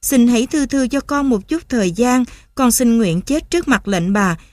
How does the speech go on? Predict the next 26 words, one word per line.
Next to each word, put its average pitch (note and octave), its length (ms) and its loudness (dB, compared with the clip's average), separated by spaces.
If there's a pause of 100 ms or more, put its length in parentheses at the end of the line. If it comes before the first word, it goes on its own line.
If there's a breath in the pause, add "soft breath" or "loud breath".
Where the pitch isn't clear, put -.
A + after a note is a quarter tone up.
(120)
để A#3 100 6
chứng D#4+ 260 -4
minh C#4+ 160 0
sự B3 160 0
vô C#4+ 240 -4
tội F3 260 -2
của A#3 160 -4
con. C#4 420 0 (440 soft breath)
Nhưng A#3+ 240 6
nay A#3 320 2
con B3 520 2 (340 soft breath)
đang C#4 220 2
mang C4 180 4
trong B3 280 2
mình F#3+ 260 0
giọt F#3 240 0
máu A#3+ 400 0
của A#3 140 2
bệ G#3 200 0
hạ." F3 440 -2 (720)
À, G#3 560 6 (360)
Thái C#4 160 0
hậu E3 340 -2
càng D#3+ 280 -2
căm G#3+ 200 2
tức. D4+ 240 -4